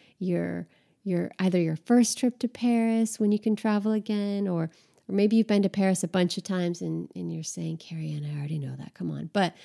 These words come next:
but it's important to mention because I kept thinking of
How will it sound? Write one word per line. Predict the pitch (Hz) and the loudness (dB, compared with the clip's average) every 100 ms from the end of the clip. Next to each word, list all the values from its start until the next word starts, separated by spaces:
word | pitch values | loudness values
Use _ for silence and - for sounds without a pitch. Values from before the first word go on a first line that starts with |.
| - - | -14 -4
but | 185 | -2
it's | 175 | 0
important | 190 180 - 190 220 208 | 0 0 2 2 2 -2
to | 190 | 0
mention | 180 165 - 180 | 2 0 0 -2
because | 175 - 220 208 185 - - - - _ - | -4 0 4 6 4 -8 -20 -20 -20 _ 2
I | 185 | 4
kept | 185 220 196 | 4 2 4
thinking | 220 226 220 190 | 6 8 6 6
of | 175 | 2